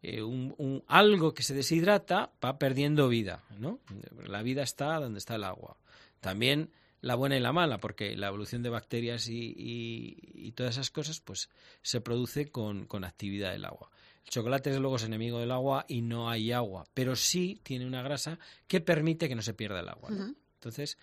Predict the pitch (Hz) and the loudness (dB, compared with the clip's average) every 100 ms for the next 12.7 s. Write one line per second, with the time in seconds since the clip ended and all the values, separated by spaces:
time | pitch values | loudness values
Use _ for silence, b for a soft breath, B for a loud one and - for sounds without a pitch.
0 | B B B 120 123 139 143 143 151 156 | B B B -4 0 4 6 6 6 6
1 | 143 - 139 139 147 139 123 127 - 143 | 2 0 0 2 2 2 -2 -4 -2 0
2 | 123 120 120 127 127 117 143 143 165 - | 2 0 0 -2 -2 -4 -4 -4 -4 -6
3 | 120 120 117 117 110 131 151 139 120 123 | -6 -4 -2 -2 0 2 4 4 2 -4
4 | 131 131 120 113 101 98 - 92 64 65 | -6 -6 -8 -8 -8 -8 -10 -16 -16 -18
5 | 180 B B B - 127 143 165 175 170 | -20 B B B -6 -4 2 4 6 4
6 | 170 170 - 196 196 208 - 113 104 107 | 2 0 0 0 0 -2 -2 -4 -4 -6
7 | 101 101 107 110 123 135 147 151 175 - | -6 -8 -8 -6 -4 -4 -4 0 0 0
8 | 165 185 - B B B B _ - 131 | 0 0 -2 B B B B _ 0 2
9 | 127 131 165 170 127 - - - 113 107 | 4 8 10 10 6 0 -4 -4 -4 -2
10 | 104 101 95 95 98 98 - 98 95 - | -2 -4 -4 -6 -6 -8 -10 -8 -8 -6
11 | 110 120 - 123 151 143 175 185 196 - | -6 -4 -4 -4 -4 0 2 2 2 -2
12 | 120 110 104 98 98 - | -6 -4 -4 -4 -6 -10